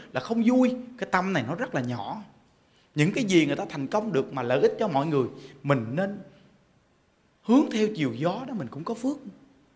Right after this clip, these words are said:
Mình nghịch gió làm chi hả? Đó, nên hiểu cái nguyên lý này. Thì ở trong ngôi Tam Bảo á, ai làm được tốt, làm được mình hỗ trợ hết, mình chung tay. Vậy thì cái tâm mình nó phước lớn dữ lắm. Đại chúng trong chùa phải nhớ, đó là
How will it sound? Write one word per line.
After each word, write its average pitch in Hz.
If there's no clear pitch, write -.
Mình 139
nghịch 170
gió 233
làm 294
chi 226
hả? -
Đó, 175
nên 170
hiểu 143
cái 233
nguyên 226
lý 254
này. 202
Thì 143
ở 131
trong 208
ngôi 214
Tam 214
Bảo 131
á, 226
ai 214
làm 131
được 120
tốt, 226
làm 127
được 117
mình 123
hỗ 117
trợ 131
hết, 131
mình 151
chung 190
tay. 208
Vậy 139
thì 143
cái 180
tâm 180
mình 117
nó 135
phước 185
lớn 208
dữ 160
lắm. 175
Đại 113
chúng 185
trong 196
chùa 131
phải 120
nhớ, 170
đó 220
là 214